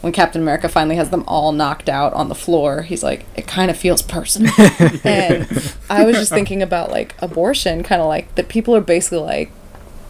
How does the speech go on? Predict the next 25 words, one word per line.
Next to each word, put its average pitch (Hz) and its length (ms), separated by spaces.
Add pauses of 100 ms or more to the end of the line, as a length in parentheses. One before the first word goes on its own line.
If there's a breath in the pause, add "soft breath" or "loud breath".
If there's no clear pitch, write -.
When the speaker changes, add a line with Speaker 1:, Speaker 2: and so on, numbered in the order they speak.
(260)
Speaker 1:
sort 320 260
of 247 120
saying 180 340
to 170 100
the, 143 200 (340)
the 147 120
unborn, 170 460
kinda 170 220
like, - 240 (300)
"It's 220 140
not 247 180
personal." - 480
<laughs> - 40
Like, 254 360
Speaker 2:
It's 440 320
Speaker 1:
like, - 160
"This 220 140
isn't 294 200
about 190 340
you." - 140 (120)
Speaker 2:
It's 151 180
not 185 240
you, 107 320
it's - 220
me. 101 160